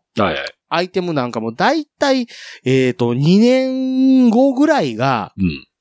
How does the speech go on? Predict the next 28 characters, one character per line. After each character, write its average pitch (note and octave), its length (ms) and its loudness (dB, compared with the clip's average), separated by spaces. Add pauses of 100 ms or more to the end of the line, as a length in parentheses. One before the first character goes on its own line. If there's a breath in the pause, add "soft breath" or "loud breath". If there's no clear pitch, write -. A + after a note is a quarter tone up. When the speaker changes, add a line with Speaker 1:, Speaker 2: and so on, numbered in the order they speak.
Speaker 2:
最 G3 320 0
安 F#3+ 260 0
値 F3 140 0
ぐ D3+ 120 0
ら C3+ 140 0
い F#2+ 100 -12
で、 A#2 340 -2
Speaker 1:
は F2 240 -2
い。 - 80 -10 (160)
Speaker 2:
そ - 200 -4
っ - 20 -10 (100)
か D4 120 -2
ら G#3+ 100 2
は G#2+ 160 -2
上 F3+ 80 0
が A3+ 80 2
っ - 100 -6
て A3 100 0
い G#3 60 0
き G3+ 100 -4
ま F#3 120 -2
す F3+ 80 -6
も B2 120 -4
ん G#2 60 -10
ね。 A#2+ 220 -2
Speaker 1:
う - 20 -4
ん。 D#2 580 -4
Speaker 2:
結 C#4 260 -4